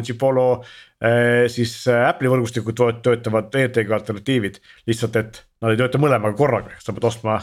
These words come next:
kas ühe jaoks või teise jaoks, mis on kurb, aga noh, see on paratamatu, see on ikkagi see Android versus I O S. Aga iseenesest mulle meeldib, et see,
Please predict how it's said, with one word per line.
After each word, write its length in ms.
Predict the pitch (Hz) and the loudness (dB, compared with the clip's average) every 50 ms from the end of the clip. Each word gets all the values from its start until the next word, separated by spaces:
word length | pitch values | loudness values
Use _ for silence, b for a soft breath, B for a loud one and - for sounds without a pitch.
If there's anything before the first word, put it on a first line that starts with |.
| - | -6
kas 140 | - 101 139 139 | -8 -4 0 0
ühe 140 | 139 127 110 | 2 2 2
jaoks 220 | 110 107 - 120 | 0 -2 -2 -2
või 40 | 117 135 | 0 0
teise 180 | 131 98 98 | 0 0 -2
jaoks, 240 | 87 82 - - - - _ B B B B B B B B | -4 -4 -6 -12 -20 -20 _ B B B B B B B B
mis 100 | 113 - 123 | -4 -2 -2
on 60 | 113 135 | 0 0
kurb, 240 | 151 143 123 101 113 107 | 0 0 2 0 0 0
aga 80 | 101 107 | 0 -2
noh, 160 | 110 101 - | -4 -4 -2
see 80 | 131 | -2
on 80 | 120 131 | 0 2
paratamatu, 480 | 151 131 110 - - 98 92 - - 98 | 2 2 0 -2 -4 -6 -6 -6 -6 -6
see 140 | 101 110 104 | -6 -4 -4
on 80 | 107 | -4
ikkagi 300 | 117 113 113 101 92 87 98 | -4 -4 -4 -4 -4 -2 -2
see 80 | 101 | 0
Android 320 | 101 104 101 110 107 104 98 | 0 0 0 -2 -2 -2 0
versus 320 | 107 107 101 95 95 98 | 0 -2 -2 -2 -4 -4
I 160 | 98 101 101 | -4 -2 -2
O 60 | 101 98 | -4 -4
S. 140 | - - - B B B B B B B B B B | -6 -10 -20 B B B B B B B B B B
Aga 240 | 120 127 123 147 160 | 0 2 2 2 2
iseenesest 320 | 185 175 139 127 117 131 | 2 2 2 2 2 2
mulle 160 | 165 170 147 | 2 2 4
meeldib, 320 | 160 170 156 127 120 113 113 | 4 4 2 4 2 2 2
et 160 | 113 113 - | 0 0 0
see, 560 | 123 117 113 113 117 113 113 113 113 113 117 | 2 2 4 4 4 2 2 2 2 2 0